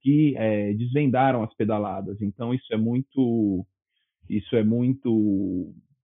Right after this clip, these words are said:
enfim, né, proveitoso. Ele explica muito bem o que foi o, o impeachment. É,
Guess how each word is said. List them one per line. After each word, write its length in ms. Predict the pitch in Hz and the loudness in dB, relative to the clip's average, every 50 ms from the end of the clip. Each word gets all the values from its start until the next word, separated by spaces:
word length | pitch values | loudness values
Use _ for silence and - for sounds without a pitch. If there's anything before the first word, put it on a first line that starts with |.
| _ - - | _ -16 -10
enfim, 440 | - 104 95 - - 95 87 95 101 104 92 - - | -8 -8 -8 -8 -8 -8 -8 -8 -10 -14 -18 -12 -8
né, 320 | 101 110 110 117 117 185 - _ _ _ _ _ _ _ _ | -6 -4 -4 -4 -6 -10 -14 _ _ _ _ _ _ _ _
proveitoso. 500 | - 117 117 120 123 110 - 135 127 117 | -4 0 2 2 2 2 2 2 2 4
Ele 100 | 123 117 | 2 0
explica 360 | 107 - - 147 147 143 135 | 0 0 2 4 4 4 4
muito 220 | 127 139 147 - 127 | 2 0 2 2 2
bem 260 | 110 113 117 117 110 | 2 4 4 4 2
o 60 | 107 | 2
que 140 | 107 - 104 | 0 0 -2
foi 360 | - - 110 107 107 104 107 | -2 0 2 4 6 6 6
o, 260 | 104 101 92 85 - - _ _ _ _ _ _ _ _ _ _ _ | 6 4 2 0 -4 -8 _ _ _ _ _ _ _ _ _ _ _
o 100 | - 107 | 0 2
impeachment. 680 | 107 101 95 95 127 139 165 160 - 175 180 180 180 175 - _ _ _ _ _ _ _ _ _ _ _ - | 2 2 2 4 4 4 4 4 2 0 0 0 0 -2 -4 _ _ _ _ _ _ _ _ _ _ _ 0
É, 560 | 117 113 113 107 107 104 101 104 104 101 98 | 2 2 4 2 2 0 0 0 -2 -2 -2